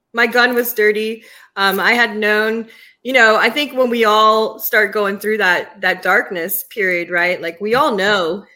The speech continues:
Um, and I, like, I purposely wouldn't shoot my weapon, right? Like, I, um, I just knew that, like,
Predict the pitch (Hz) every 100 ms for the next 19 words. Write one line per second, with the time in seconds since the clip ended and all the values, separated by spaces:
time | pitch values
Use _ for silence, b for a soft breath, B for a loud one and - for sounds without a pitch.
0 | b b - 190 175 175 190 B B B
1 | B - 226 220 208 202 202 202 190 185
2 | - _ _ _ _ _ _ _ _ _
3 | _ _ - 247 247 262 247 240 226 214
4 | 226 202 - 240 185 185 190 277 - 170
5 | 175 180 185 185 175 180 175 170 170 196
6 | B B B - 170 165 175 170 165 196
7 | 190 196 202 208 190 170 175 170